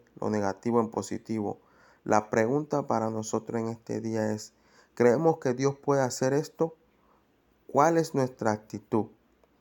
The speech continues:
¿Estamos saliendo victoriosos de la prueba o nos estamos quejando? Tenemos que creer y confiar en Dios, en lo que Él ha dicho, porque Jesús dijo que para el que cree,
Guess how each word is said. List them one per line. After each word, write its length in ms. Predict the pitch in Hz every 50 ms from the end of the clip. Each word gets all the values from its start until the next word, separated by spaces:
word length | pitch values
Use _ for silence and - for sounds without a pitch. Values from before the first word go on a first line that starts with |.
| _ - _
¿Estamos 460 | - 117 - - 117 120 131 143 139
saliendo 360 | - 120 110 117 120 127 131 127
victoriosos 760 | 127 123 120 - - - 113 113 120 127 135 135 - 139 131
de 100 | 127 117
la 160 | 104 98 101 -
prueba 460 | - - 123 143 151 156 170 170 190 - _ - - - _
o 120 | - 123 120
nos 240 | 117 110 110 110 104
estamos 640 | 101 - _ - 110 110 117 117 120 120 - - _ _ _ _ _ _ _ -
quejando? 680 | - 104 - - - 107 104 98 98 104 - - 120 _ _ _ _ _ _ _ _ _ _ _ _ _ _ _ _ _ _ _ _ _ _ _ _ _ _ _ _ _ _
Tenemos 440 | - - 104 107 110 117 120 120 120 -
que 280 | - 113 110 104 107 - _ _ _ _ _ _ _ _ _ _ _ _ _ _ _ _ _ - _ _
creer 400 | - - 101 101 107 120 131 135
y 100 | 131 127
confiar 520 | - - 107 104 104 - - 113 113 113
en 200 | 110 110 110 110
Dios, 280 | 113 117 120 120 120 123
en 140 | 117 110 107
lo 140 | 104 101
que 160 | - - - 110
Él 100 | 107 107
ha 100 | 107 107
dicho, 340 | 120 120 117 - - 107
porque 260 | - - - - - 104
Jesús 520 | 107 104 98 - - - 135 131 127 127 -
dijo 380 | 131 139 135 120 123 120 120 - _ _ _ _ _ _ _ _ _ _ _ _ _ _
que 140 | - - -
para 240 | - - 101 101 101
el 120 | 98 107
que 200 | - - 104 -
cree, 360 | - 113 110 113 117 127 127